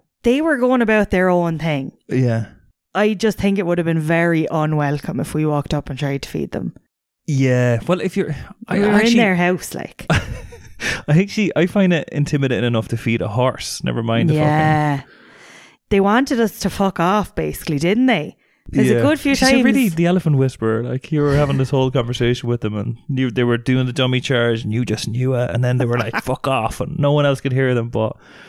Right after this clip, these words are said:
Speaker 2: Stephanie Doolittle for some reason
Speaker 1: <laughs>
Speaker 2: knew everything they were
Speaker 1: Yeah,
Speaker 2: saying.
Speaker 1: but did you not think they kinda wanted us to fuck off?
Speaker 2: I don't know. I, I suppose I had a bit of faith in the, the Thai men that were just sitting around doing fuck all,
Speaker 1: Sitting
Speaker 2: really.
Speaker 1: around <laughs> looking at their phones.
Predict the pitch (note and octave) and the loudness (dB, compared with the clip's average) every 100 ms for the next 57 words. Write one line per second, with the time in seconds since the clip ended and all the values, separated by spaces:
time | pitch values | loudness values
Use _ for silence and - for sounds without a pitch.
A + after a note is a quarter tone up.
0 | - - - C3 - B2+ B2+ B2+ A#2 E2 | -16 -8 -2 -2 0 0 2 2 2 -2
1 | A2+ B2+ B2 - A2+ A2+ - A2+ E4+ - | -4 -2 0 2 4 2 2 2 0 0
2 | D#4+ - - - - - D3+ D3 C#3 C#3 | -6 -4 -4 -4 -6 -2 2 4 4 2
3 | C3+ B2 - - - G4 F4+ C#4 B3 A3 | 2 2 2 2 4 4 4 2 2 2
4 | C#4+ C#4+ C#4 C#4 B3+ A3 G3 G3+ F#3+ F3+ | 2 4 2 2 0 0 0 2 2 0
5 | F3+ F#3+ F3+ E3+ E3+ E3 E3 - F3 E3 | 0 0 2 2 0 -2 -4 -4 -4 -2
6 | E3 D#3 D3 D3+ - G3 F#3+ F#3 E3+ D3+ | 0 0 -2 -4 -2 0 2 2 2 2
7 | D3 D3 D#3 F#3+ F#3 F#3+ G#3 F#3+ E3 E3 | 0 0 2 2 4 2 2 0 0 2
8 | D#3+ D#3+ C#3 C3 B2+ B2+ - B2+ - _ | 2 2 0 0 0 -2 -2 -6 -6 _
9 | - B2 - B2 B2 A#2 A2 G#2+ G#2+ G#2+ | -6 -4 0 2 2 2 2 0 -2 -2
10 | A2 A2+ A2 - - - - G3 E3+ D3+ | -2 -2 -4 -6 -14 -4 -2 0 2 2
11 | B2+ A#2 B2+ B2 B2 B2 B3+ B2 A3+ A#3+ | 0 -2 -2 0 2 4 4 4 4 4
12 | B3 - B3 A3+ A#3 A#3 B3 B3 A3+ G#3 | 4 4 0 -2 -2 -2 2 0 2 0
13 | G#3 G3 A3+ A3 F#3+ | -2 2 2 2 0